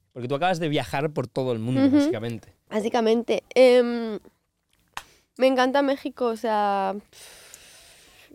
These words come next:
Speaker 2: el amor es potente ahí, como que siento
Speaker 1: Tienes muchos
Speaker 2: que
Speaker 1: fans en México.
Speaker 2: Sí, justamente es lo que, a lo que me refiero, que tengo muchos fans y, y son divertidos, no sé, no es lo mismo que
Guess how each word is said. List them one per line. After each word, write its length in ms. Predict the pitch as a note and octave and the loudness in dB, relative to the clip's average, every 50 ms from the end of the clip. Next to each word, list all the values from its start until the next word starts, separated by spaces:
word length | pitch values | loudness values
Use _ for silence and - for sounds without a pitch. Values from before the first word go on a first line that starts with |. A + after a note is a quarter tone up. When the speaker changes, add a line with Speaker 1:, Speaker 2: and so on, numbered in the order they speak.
| _ _ _ _ - | _ _ _ _ -10
Speaker 2:
el 140 | - G#3 G#3+ | -8 -6 -4
amor 460 | G#3 G#3 G#3 G#3 G#3 A3 A#3+ B3 B3+ | -4 -4 -4 -4 -2 -2 -2 0 0
es 680 | C4 C4 C4 C4 B3+ A#3+ - - - - - - - _ _ _ _ _ _ _ _ _ _ _ _ _ _ _ _ _ _ _ _ _ - - _ _ _ _ _ - | 2 2 0 0 -2 -8 -12 -18 -20 -20 -20 -20 -20 _ _ _ _ _ _ _ _ _ _ _ _ _ _ _ _ _ _ _ _ _ -20 -20 _ _ _ _ _ -10
potente 500 | A3+ A3 - A3 A3+ A3+ A3 G#3 - - | -10 -6 -4 -2 -2 -2 -4 -6 -8 -10
ahí, 260 | - - - G#3 G3 | -8 -8 -8 -8 -8
como 320 | - G3+ G3 G3 G3 G3+ G3 | -10 -12 -10 -10 -10 -10 -10
que 220 | G3+ G3+ G3 G3+ | -10 -10 -10 -10
siento 80 | G3+ - - D3 D#3 A#3 | -10 -6 -4 -2 0 0
Speaker 1:
Tienes 20 | F#3+ | 0
muchos 240 | G#3+ A3+ A#3+ A#3+ A#3+ | 0 0 0 0 0
Speaker 2:
que 60 | A#3 | 0
Speaker 1:
fans 260 | A#3 - - - - | 0 -2 -2 -6 -8
en 80 | A#2+ A#2+ | -10 -8
México. 240 | B2+ B2 - C3 - | -10 -10 -10 -8 -4
Speaker 2:
Sí, 360 | - F4 F4+ E4 D4+ D#4 D4+ - - _ | -2 -2 0 -2 -2 -6 -10 -12 -18 _
justamente 680 | - C4+ - D4+ C#4+ C#4+ C4+ C4+ C#4 C#4 - C4 B3+ | -20 -14 -10 -8 -6 -6 -6 -6 -6 -6 -6 -6 -6
es 160 | B3 A#3+ - B3 | -8 -8 -10 -16
lo 240 | A#3+ B3 A#3+ A#3 A#3 | -20 -16 -16 -14 -10
que, 140 | - A#3 A3 | -10 -8 -8
a 140 | A#3 A3 | -6 -6
lo 100 | A3 A3 | -6 -8
que 80 | A3 A3 | -8 -8
me 100 | A3 G#3+ | -8 -10
refiero, 360 | G#3 G#3+ G#3 - A#3+ A#3 A#3 | -10 -12 -12 -8 -6 -6 -6
que 100 | A3+ A3+ | -6 -8
tengo 220 | G#3+ - G#3+ A3 A3+ | -10 -8 -6 -6 -6
muchos 340 | A#3 A#3 - - A#3 A3 | -6 -6 -6 -8 -10 -10
fans 540 | - - A3+ A3+ A3+ A#3+ B3+ B3 - - - | -8 -8 -6 -6 -4 -4 -6 -8 -10 -12 -12
y, 260 | A#3 A3 G#3+ G#3 G#3 - _ _ _ _ _ _ _ _ _ _ _ _ _ _ - | -10 -8 -8 -8 -10 -12 _ _ _ _ _ _ _ _ _ _ _ _ _ _ -10
y 640 | G#3 A3 A3 G#3+ G#3 G3+ G3+ G3+ G3 G3 G3 F#3+ F#3 F#3+ F#3+ F#3+ G3 | -6 -4 -4 -2 -2 -2 -2 -2 -4 -4 -4 -6 -6 -8 -10 -10 -10
son 180 | - - B3 A#3+ | -6 -4 -4 -2
divertidos, 760 | B3+ C4 C4 B3+ A#3+ - - A#3+ B3+ B3+ B3 A#3+ A3+ A#3 A3+ | -2 -2 -2 -2 -4 -6 -8 -6 -4 -2 -2 -2 -2 -4 -6
no 100 | A#3+ A3+ | -8 -8
sé, 220 | - - A#3+ A3+ | -8 -8 -8 -8
no 120 | A3+ A3+ | -6 -6
es 100 | A3 A3 | -8 -8
lo 140 | A3 A#3 A3+ | -8 -8 -8
mismo 320 | A#3 A#3 A3+ G#3+ A3+ A3 G#3 | -8 -8 -8 -8 -10 -12 -12
que 140 | - A3 G#3 | -14 -20 -20